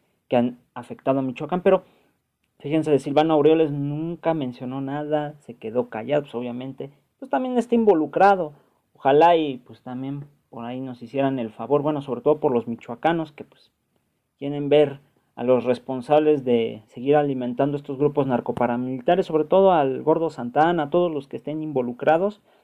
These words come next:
en esa situación o los que se involucraron en muchas cosas que afectaron mucho a ese estado, compas.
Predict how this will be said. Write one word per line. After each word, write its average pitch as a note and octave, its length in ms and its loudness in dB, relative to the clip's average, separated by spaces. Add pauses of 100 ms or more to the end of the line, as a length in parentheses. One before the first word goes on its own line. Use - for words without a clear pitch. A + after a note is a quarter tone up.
(340)
en B2+ 160 -8
esa C#3+ 180 -4
situación C#3+ 580 -2
o D3+ 60 -4
los A#2 380 -8
que A2+ 140 -16
se - 100 -16
involucraron B2 680 0
en A#2+ 180 -6
muchas C#3+ 420 -10
cosas C#3+ 400 -12 (480)
que B2+ 80 -6
afectaron D3 500 0
mucho D3+ 260 -6
a D3+ 40 -6
ese D3 140 -8
estado, D3 420 0
compas. C#3+ 320 -8